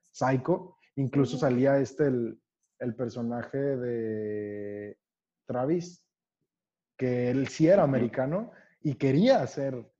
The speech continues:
Speaker 1: quería la raza pura. Él era como el otro lado de la moneda, que él sí quería ser parte de esa,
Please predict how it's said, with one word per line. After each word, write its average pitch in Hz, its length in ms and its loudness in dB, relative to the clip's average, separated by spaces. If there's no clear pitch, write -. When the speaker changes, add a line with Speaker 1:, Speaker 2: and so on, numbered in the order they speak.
Speaker 1:
quería 139 500 -2
la 117 180 -4
raza 113 340 -10
pura. 117 360 -8
Él 123 220 -10
era 139 140 -2
como 135 200 -6
el 120 100 -6
otro 139 180 -8
lado 143 160 2
de 143 60 -2
la 131 60 -6
moneda, 117 440 -8
que 127 80 -12
él 117 80 -12
sí 127 140 -14
quería 131 380 -6
ser 123 260 -8
parte 120 340 -10
de 117 120 -6
esa, 117 300 -12